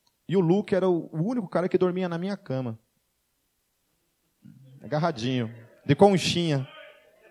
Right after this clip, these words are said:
Nós dormia de conchinha.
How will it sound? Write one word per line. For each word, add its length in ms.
Nós 180
dormia 240
de 100
conchinha. 680